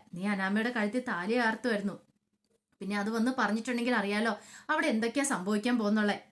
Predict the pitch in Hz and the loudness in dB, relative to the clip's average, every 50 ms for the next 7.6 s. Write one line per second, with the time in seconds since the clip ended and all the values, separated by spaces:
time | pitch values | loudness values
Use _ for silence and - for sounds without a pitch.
0 | _ _ _ - - 185 196 202 196 180 175 180 196 196 - 208 202 226 240 240 | _ _ _ -10 -6 -4 -2 -2 -2 -2 -2 -2 -4 -4 -2 -2 -2 0 0 0
1 | 202 190 190 202 208 208 - 262 247 240 202 208 214 240 240 220 202 196 196 196 | 0 0 0 0 0 0 0 0 2 2 2 0 0 0 0 0 2 2 0 -2
2 | 196 - - - - - - 277 302 311 311 269 240 240 254 262 247 220 190 190 | -4 -6 -8 -20 -20 -8 -2 2 2 4 4 2 2 2 2 0 2 0 0 0
3 | - - 214 208 226 220 208 196 190 190 202 202 196 - - _ _ _ _ _ | -2 -4 -4 -2 0 0 0 2 0 0 0 -2 -4 -4 -10 _ _ _ _ _
4 | - 165 170 170 175 175 214 208 208 - - _ - 285 294 302 349 349 349 302 | -10 -8 -8 -6 -6 -4 -4 -6 -6 -6 -14 _ -4 -2 0 0 0 0 2 2
5 | 240 240 254 254 220 214 220 247 247 233 226 - 233 202 180 202 233 226 208 170 | 2 2 4 4 4 4 4 4 2 0 0 0 0 0 2 2 0 0 0 -2
6 | - - - 190 190 185 185 214 240 233 226 233 247 247 247 220 220 226 226 - | -4 -6 -10 -8 -6 -4 -2 -2 0 0 0 2 2 2 2 2 0 -2 -2 -2
7 | 247 247 - 277 220 202 208 208 - 247 220 | -4 -2 -2 0 0 0 0 0 0 -2 -2